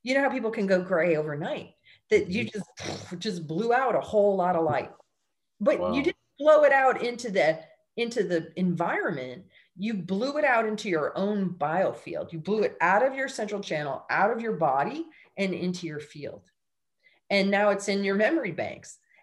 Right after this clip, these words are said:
Speaker 1: And so we can literally go back in time, combing through your memory banks, find all these places where you lost all this light,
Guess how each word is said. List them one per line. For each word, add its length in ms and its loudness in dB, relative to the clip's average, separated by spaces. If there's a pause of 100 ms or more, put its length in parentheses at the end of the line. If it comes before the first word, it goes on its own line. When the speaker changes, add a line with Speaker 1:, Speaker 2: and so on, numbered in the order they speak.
(120)
Speaker 1:
And 360 2 (140)
so 160 0
we 160 -4
can 240 2
literally 560 -2
go 300 2
back 540 -2
in 260 -2
time, 680 -10 (300)
combing 460 -2
through 240 -4
your 100 2
memory 300 0
banks, 280 -2
find 300 0
all 80 2
these 220 -6
places 440 -6
where 100 -4
you 80 -8
lost 540 -2
all 140 0
this 220 -6
light, 440 -4